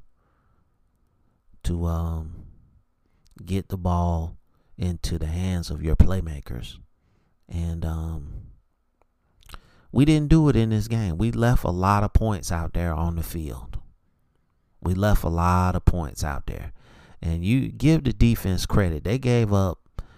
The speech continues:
you know, four hundred plus yards, but they were on the field a majority of the game. So you have to take that with a grain of salt. I mean, when the offense can't sustain a drive,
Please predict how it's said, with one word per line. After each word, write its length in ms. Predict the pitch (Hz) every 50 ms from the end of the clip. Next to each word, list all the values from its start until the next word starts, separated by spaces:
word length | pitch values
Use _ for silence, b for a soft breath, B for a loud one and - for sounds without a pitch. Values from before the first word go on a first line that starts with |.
| B B B B B B
you 140 | - 92 92
know, 180 | 87 85 82
four 320 | 80 - - 107 107 104 98
hundred 320 | 107 104 101 92 90 80
plus 340 | - - 98 101 95 - -
yards, 380 | 98 98 101 98 101 98 98
but 120 | - 101 107
they 140 | - - 143
were 140 | 143 147
on 160 | 143 143 143 139
the 60 | 135
field 360 | - - 147 147 156 151 143
a 60 | 131
majority 520 | 101 98 95 87 92 101 101 104 95 98 98
of 100 | 95 92
the 40 |
game. 380 | 95 - 110 123 131 123 110 82
So 160 | - - 90
you 180 | 87 85 101 110
have 220 | 107 104 101 -
to 100 | - -
take 320 | - - - 98 101 - -
that 260 | 87 87 87 82 - B B B B B B B B B B B
with 180 | - - 90 87
a 40 |
grain 320 | 82 80 87 85 85 82 82
of 100 | 85 80
salt. 400 | - - - 71 76 - - - _
I 80 | - -
mean, 320 | 82 82 82 85 82 80
when 200 | 82 82 80 78
the 80 | 78 73 -
offense 520 | - 98 110 113 - - 101 98 92 -
can't 360 | - - 110 92 92 87 -
sustain 920 | - - - 80 80 - - - - 101 110 110 107 98 92 87 87 85 82 b b b b b b b b b b b b b
a 120 | b - 80
drive, 840 | 76 - 90 95 107 113 104 92 82 76 76 76 85 - - -